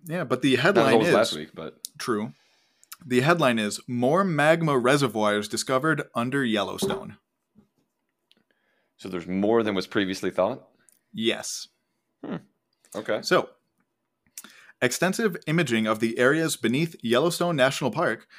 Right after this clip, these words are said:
Speaker 1: revealed a massive magma chamber situated between twenty and fifty kilometers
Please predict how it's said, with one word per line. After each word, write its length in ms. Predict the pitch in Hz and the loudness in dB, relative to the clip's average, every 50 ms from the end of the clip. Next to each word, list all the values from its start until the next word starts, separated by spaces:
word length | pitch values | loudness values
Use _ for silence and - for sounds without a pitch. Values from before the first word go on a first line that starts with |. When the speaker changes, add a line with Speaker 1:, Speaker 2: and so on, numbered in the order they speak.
| - _ - | -16 _ -4
Speaker 1:
revealed 340 | 113 110 123 131 131 127 123 | 0 2 4 4 4 4 4
a 160 | 117 113 113 | 4 4 4
massive 640 | 107 107 104 104 107 113 131 147 147 - 185 170 127 | 4 4 2 2 2 2 2 2 2 2 2 2 2
magma 360 | 117 113 113 131 143 156 139 | 0 2 2 2 2 0 -2
chamber 340 | 110 - 117 110 104 104 104 | -4 -2 -2 -2 -2 -2 -2
situated 580 | 101 - - 101 - 127 127 120 120 123 123 117 | -4 -4 -6 -4 -2 0 2 4 4 4 4 2
between 360 | 120 110 - - 113 107 104 | 2 -4 -2 -2 -2 -2 -4
twenty 540 | - - - 127 135 - - 202 202 196 - | -4 -2 -2 -2 -2 -2 -2 -2 -2 -2 -2
and 160 | 123 117 113 | -2 -4 -4
fifty 460 | 113 - - - 170 165 160 - 175 | -6 -10 -6 -2 -2 -2 0 -2 -4
kilometers 680 | 165 - 156 151 156 156 139 117 98 98 110 107 107 - | -2 0 2 4 4 4 4 2 0 0 -2 -4 -6 -12